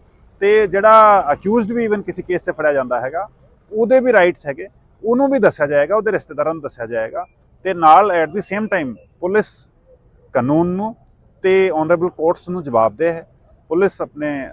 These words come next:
ਸਾਰੇ ਸੀਨੀਅਰ ਅਫਸਰਸ ਨੂੰ ਜਵਾਬਦੇਹ, ਪੁਲਿਸ ਸਾਰੇ ਲੋਕਾਂ ਨੂੰ ਜਵਾਬਦੇਹ ਤੇ ਬੜਾ ਟਰਾਂਸਪੇਰੈਂਟ ਤਰੀਕੇ ਨਾਲ ਕਾਨੂੰਨ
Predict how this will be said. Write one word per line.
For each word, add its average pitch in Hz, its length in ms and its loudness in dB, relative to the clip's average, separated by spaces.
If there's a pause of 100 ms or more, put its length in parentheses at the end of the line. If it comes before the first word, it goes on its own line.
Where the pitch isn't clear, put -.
ਸਾਰੇ 131 360 -2
ਸੀਨੀਅਰ 156 340 -4
ਅਫਸਰਸ 175 300 -6
ਨੂੰ 185 80 -14
ਜਵਾਬਦੇਹ, 143 500 -2
ਪੁਲਿਸ 151 280 -10
ਸਾਰੇ 135 400 -6
ਲੋਕਾਂ 127 260 -6
ਨੂੰ 190 120 -6
ਜਵਾਬਦੇਹ 127 400 0 (440)
ਤੇ 180 60 -8
ਬੜਾ 202 140 4
ਟਰਾਂਸਪੇਰੈਂਟ 208 600 0
ਤਰੀਕੇ 170 320 -2
ਨਾਲ 139 300 2 (400)
ਕਾਨੂੰਨ 190 680 -2